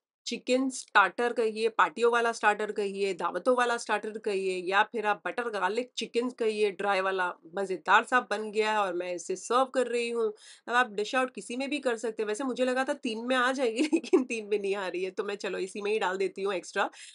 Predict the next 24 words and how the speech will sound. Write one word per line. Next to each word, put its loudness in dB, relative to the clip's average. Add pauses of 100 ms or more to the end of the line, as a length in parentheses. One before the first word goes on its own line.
(140)
और 0
तीसरी -6
वाली 0
वो -2
जो -4
है -6 (100)
प्याली 0
हटा -2
देती -10
हूँ। -8 (300)
और 2
इसे 2
आप 6
चाहें 0
तो 0
पैक 6
करके 0 (240)
एकदम -4 (120)
रख 4
सकते -2
हैं, -2
किसी -10
को 0
सर्व 0